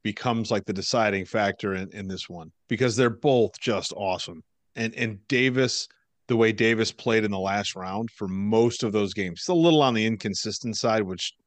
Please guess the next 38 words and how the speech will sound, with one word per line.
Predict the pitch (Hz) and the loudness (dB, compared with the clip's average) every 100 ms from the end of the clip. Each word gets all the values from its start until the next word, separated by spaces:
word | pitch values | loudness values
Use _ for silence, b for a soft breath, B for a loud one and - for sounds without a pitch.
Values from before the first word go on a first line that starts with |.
| _ _ - | _ _ -8
Jokic | 110 107 98 - | -4 -4 -6 -6
isn't. | 104 113 98 98 - _ _ _ 98 | -4 -2 -4 -8 -14 _ _ _ -2
Jokic | 110 113 95 | 0 0 -4
is | 98 85 | -6 -8
the | 101 | -8
most | 98 - | -8 -8
consistent | 98 - 123 - 107 | -8 -6 -6 -6 -4
guy | 107 104 101 | 0 2 2
on | 98 | -2
the | 90 | -8
floor | - 113 107 | -6 -2 0
night | 95 95 101 | -2 -6 -6
in | 98 | -8
and | 92 | -10
night | 95 90 | -10 -6
out. | 95 110 98 - _ _ _ _ _ _ _ | -2 0 -2 -6 _ _ _ _ _ _ _
But | 127 123 | -2 2
man, | 135 131 | 4 4
when | 120 117 | 2 4
Davis | 131 139 131 | 4 4 2
is | 120 113 | 0 0
on, | 117 113 104 101 | 2 2 0 -2
he | 127 | 0
is | 110 - - | 0 -2 -8
unstoppable. | 120 123 120 - 113 101 92 85 82 _ _ _ - | -2 0 0 0 0 -2 -4 -12 -14 _ _ _ -10
Around | 104 123 139 | -2 2 4
the | 135 | 4
rim, | 120 123 120 117 110 _ _ _ 98 | 4 2 2 0 -4 _ _ _ -4
getting | 123 135 127 | -2 0 0
to | 120 | 2
the | 113 | 2
rim, | 113 110 110 110 - _ _ | 2 0 -2 -6 -12 _ _
playing | - 127 127 113 | -2 2 2 2
defense. | 107 98 107 98 95 - _ _ - | 0 0 -2 -4 -6 -14 _ _ 0
He's | 190 147 | 2 4
just | 107 92 | 2 -4
awesome. | 90 80 80 - - _ _ _ | -6 -6 -6 -10 -20 _ _ _
I | - 135 | -12 -8